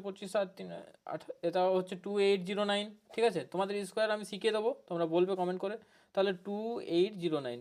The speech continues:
শূন্যর জন্য দুটো শূন্য, ঠিক আছে? আর এর হলো ফাইভ ফোর জিরো, ফাইভ ফোর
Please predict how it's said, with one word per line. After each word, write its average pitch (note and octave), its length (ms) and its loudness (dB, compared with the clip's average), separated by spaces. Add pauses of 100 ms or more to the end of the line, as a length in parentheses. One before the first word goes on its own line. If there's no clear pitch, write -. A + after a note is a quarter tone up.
(140)
শূন্যর F#3 320 0
জন্য G3+ 120 -2 (100)
দুটো E3+ 220 2
শূন্য, A#2 220 -14 (500)
ঠিক B3 160 -2
আছে? D3+ 140 -2 (500)
আর G3 180 6 (100)
এর G#3 80 0 (120)
হলো A3+ 160 4 (300)
ফাইভ F#3 180 4 (140)
ফোর G3 120 2 (120)
জিরো, F#3 160 4 (1160)
ফাইভ F#3+ 280 6 (380)
ফোর F#3+ 220 8